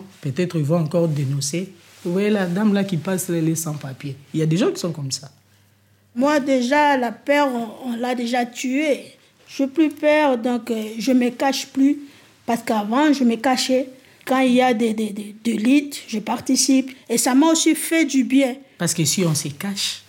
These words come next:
Speaker 1: le gouvernement ne va pas savoir qu'il y a des sans-papiers. Mais si aujourd'hui,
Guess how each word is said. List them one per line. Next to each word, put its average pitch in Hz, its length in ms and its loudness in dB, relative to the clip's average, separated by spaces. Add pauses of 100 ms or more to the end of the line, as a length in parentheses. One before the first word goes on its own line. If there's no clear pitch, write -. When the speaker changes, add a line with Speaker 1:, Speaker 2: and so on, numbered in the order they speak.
(760)
Speaker 1:
le 160 120 -2
gouvernement 147 520 -2
ne 170 60 2
va 139 260 -4
pas 170 160 -2
savoir 160 420 -2
qu'il 135 160 -4
y 135 40 0
a 131 40 -2
des 120 120 -6
sans-papiers. 113 560 -10 (720)
Mais 190 160 2
si 247 260 0
aujourd'hui, 165 760 0